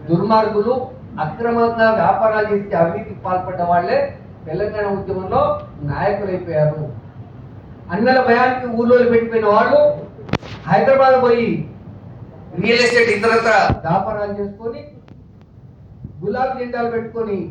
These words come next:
ఇన్నోవా కార్లు, పెద్ద పెద్ద కార్లు వేసుకొని ఆ కార్ నిండా మంది నింపుకొని వాళ్ళకి తినిపించి తాగిపించి మళ్ళీ వచ్చి ఆ గడీల మీద గడీలు మరమ్మతు చేసుకొని గులాబీ జెండాలు నాటుతున్నారు. వాళ్ళే ఎమ్మెల్యేలు,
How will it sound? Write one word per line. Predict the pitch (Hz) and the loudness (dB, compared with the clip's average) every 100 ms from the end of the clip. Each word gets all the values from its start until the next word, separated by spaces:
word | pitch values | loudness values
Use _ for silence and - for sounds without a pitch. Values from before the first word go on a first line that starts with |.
| 170 | -10
ఇన్నోవా | 196 220 220 208 | -10 -8 -8 -4
కార్లు, | 196 196 190 | -4 -4 -6
పెద్ద | 180 196 | -10 -8
పెద్ద | 190 175 | -6 -6
కార్లు | 170 180 196 | -2 0 0
వేసుకొని | 196 196 190 180 151 - - - 151 | -2 -4 -6 -6 -8 -12 -16 -12 -2
ఆ | 156 156 | -2 2
కార్ | 156 196 202 | 2 2 0
నిండా | 208 202 170 | -2 -2 -2
మంది | 190 196 | -2 0
నింపుకొని | 190 185 - 208 254 269 - - - - | 0 -2 2 2 0 -4 -12 -16 -18 -4
వాళ్ళకి | 151 156 - - | 0 0 -2 -6
తినిపించి | 170 - - - - | -8 -10 -14 -14 -4
తాగిపించి | - 175 202 - - - - - - - - 226 151 | 0 2 0 -4 -8 -6 -6 -6 -12 -14 -12 -4 0
మళ్ళీ | - 262 254 | 0 2 4
వచ్చి | 233 233 214 170 - - - - - - - | 4 2 0 0 -2 -8 -14 -14 -16 -14 -2
ఆ | 160 165 - | 0 2 2
గడీల | 156 226 214 208 | 2 2 2 2
మీద | 196 185 - - - | 4 4 2 -2 -2
గడీలు | 170 202 202 175 | 0 0 2 2
మరమ్మతు | 175 233 233 202 | 2 2 0 0
చేసుకొని | 202 190 190 175 156 123 - - - - | -2 0 -2 0 -2 -4 -8 -14 -12 -4
గులాబీ | 175 208 214 | 2 2 2
జెండాలు | 202 196 196 185 | 2 4 2 2
నాటుతున్నారు. | 175 175 175 165 151 147 | 0 -2 -2 -4 0 2
వాళ్ళే | 156 160 175 | 2 2 -2
ఎమ్మెల్యేలు, | 165 165 170 165 | -4 -4 0 0